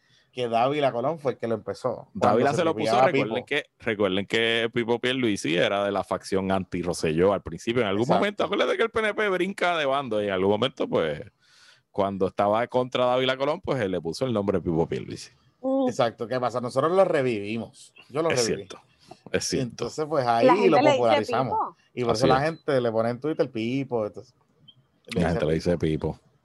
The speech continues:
Speaker 2: sí.
Speaker 1: Pues, la gente le
Speaker 2: De hecho,
Speaker 1: dice Pipo,
Speaker 2: ha habido
Speaker 1: entonces
Speaker 2: P N P que dicen, "Ah, ¿cómo pueden escuchar un programa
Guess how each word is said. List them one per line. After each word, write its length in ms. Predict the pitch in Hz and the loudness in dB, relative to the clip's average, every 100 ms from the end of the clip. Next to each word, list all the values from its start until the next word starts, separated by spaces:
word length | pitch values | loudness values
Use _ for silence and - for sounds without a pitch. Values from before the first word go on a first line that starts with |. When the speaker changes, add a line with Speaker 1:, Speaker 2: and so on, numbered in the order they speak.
| _ _ | _ _
Speaker 2:
sí. 160 | - | -8
Speaker 1:
Pues, 240 | - 117 85 | -4 -4 -4
la 100 | 113 | -4
gente 200 | 113 113 | -4 -4
le 100 | 113 | -2
Speaker 2:
De 100 | 131 | -2
hecho, 140 | - 220 | 0 0
Speaker 1:
dice 100 | 139 | 0
Pipo, 60 | |
Speaker 2:
ha 100 | 156 | 0
habido 240 | 156 175 196 | 0 0 -2
Speaker 1:
entonces 160 | 208 | -4
Speaker 2:
P 60 | 196 | -8
N 80 | 170 | -6
P 180 | 165 175 | -6 -6
que 180 | 165 147 | -6 -6
dicen, 300 | 160 165 135 | -8 -10 -4
"Ah, 240 | 240 180 - | -2 -2 -4
¿cómo 280 | 170 202 180 | -8 -8 -8
pueden 340 | 185 202 190 | -6 -6 -6
escuchar 440 | 175 - 151 165 180 | -8 -6 -4 -2 -2
un 80 | |
programa 640 | - 165 151 165 180 160 | -2 0 2 0 0 -2